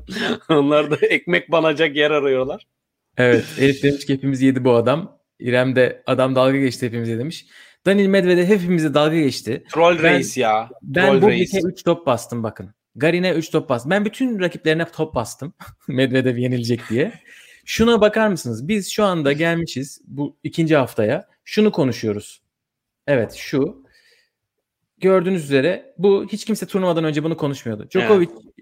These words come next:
Speaker 2: Djokovic'i bir numaradan edebilirmiş Daniil Medvedev. Ee, o kadar kale almıyordu ki kendisini, bu ihtimal hiç konuşulmuyordu.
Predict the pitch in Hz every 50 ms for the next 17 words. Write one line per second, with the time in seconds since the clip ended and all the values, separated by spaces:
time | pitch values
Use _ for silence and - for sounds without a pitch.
0 | - - 160 185 214 208 220 202 175 175 - - 170 180 220 202 196 185 170 156
1 | 156 147 151 175 190 - - 165 165 165 170 165 175 180 156 147 120 - - -
2 | 120 120 117 117 117 113 107 113 113 104 127 156 - - _ _ _ _ _ _
3 | _ _ _ _ - 120 120 120 120 120 - - - _ _ - - - 160 160
4 | 175 196 202 196 - 160 151 151 156 151 151 151 147 151 160 156 - 156 - 147
5 | 135 131 131 - 143 156 160 143 147 151 139 131 - - 135 127 117 139 180 -
6 | - - 175 165 165 - 170 170 170 165 165 156 160 180 208 -